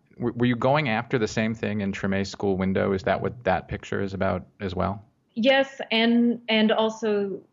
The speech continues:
Speaker 2: like, that third space being sort of the opposite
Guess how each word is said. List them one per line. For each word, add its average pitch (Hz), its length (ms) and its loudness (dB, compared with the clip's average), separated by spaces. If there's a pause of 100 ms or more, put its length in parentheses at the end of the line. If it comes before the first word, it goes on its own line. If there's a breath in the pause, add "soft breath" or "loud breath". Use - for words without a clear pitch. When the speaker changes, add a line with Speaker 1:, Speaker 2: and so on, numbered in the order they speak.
(800)
Speaker 2:
like, 190 320 0
that 202 300 0
third 208 260 2
space 202 400 0
being 190 220 0
sort 185 160 -6
of 160 80 -6
the 190 180 -6
opposite 202 640 0